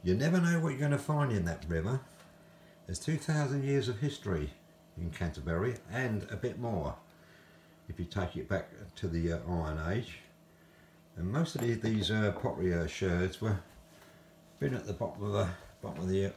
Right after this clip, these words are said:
river for a while, so they all had to be clean before you could tell what they were. So, like, you never know. You never know. There's so much history in that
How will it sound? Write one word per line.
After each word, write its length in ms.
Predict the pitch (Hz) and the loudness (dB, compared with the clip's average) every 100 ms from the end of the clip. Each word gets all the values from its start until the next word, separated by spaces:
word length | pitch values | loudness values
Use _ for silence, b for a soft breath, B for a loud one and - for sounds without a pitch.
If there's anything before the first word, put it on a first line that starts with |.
| - | -4
river 280 | 101 101 85 | 0 2 0
for 180 | - 98 | 0 0
a 80 | 98 | 2
while, 380 | 107 90 80 | 4 2 0
so 340 | 78 98 92 82 - B B B B | -2 0 0 0 -6 B B B B
they 80 | - | -4
all 140 | 101 180 | 2 2
had 100 | 170 | 2
to 80 | |
be 120 | 120 107 - | 0 -2 0
clean 360 | 143 113 85 | 0 2 2
before 280 | 85 87 110 | 2 2 2
you 40 | |
could 140 | 95 101 | 2 -2
tell 160 | - | -2
what 220 | 120 95 95 | 0 0 0
they 80 | |
were. 420 | 98 127 104 71 - - | 0 2 0 -2 -6 -8
So, 160 | - 95 | -4 -2
like, 220 | 90 90 | 0 -2
you 60 | 92 | 0
never 300 | 95 131 151 | 0 2 2
know. 340 | 151 147 92 - - B B B B B B B - | 2 2 0 -6 -16 B B B B B B B -8
You 120 | 87 | -4
never 180 | 113 123 | -2 0
know. 300 | 110 110 80 | 2 2 2
There's 180 | 80 85 | -2 -4
so 140 | - | -4
much 240 | 123 123 - | -2 -2 -2
history 420 | 127 107 - 87 | -2 -2 0 0
in 80 | 80 | 0
that 180 | 80 | -2